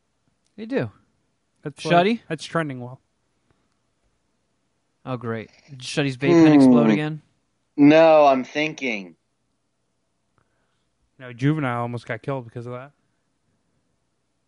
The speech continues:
Speaker 3: See, I'm thinking on if I even wanna make picks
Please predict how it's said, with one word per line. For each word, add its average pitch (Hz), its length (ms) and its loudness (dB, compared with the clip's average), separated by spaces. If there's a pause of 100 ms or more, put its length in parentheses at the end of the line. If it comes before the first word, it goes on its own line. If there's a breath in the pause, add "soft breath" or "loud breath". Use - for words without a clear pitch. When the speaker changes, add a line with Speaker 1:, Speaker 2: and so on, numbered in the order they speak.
(1900)
Speaker 3:
See, 147 200 -6
I'm 127 180 -2
thinking 139 420 -4
on 123 180 0
if 120 160 -4
I 117 160 2
even 117 420 -6
wanna 113 200 -2
make 123 380 -4
picks 160 460 -4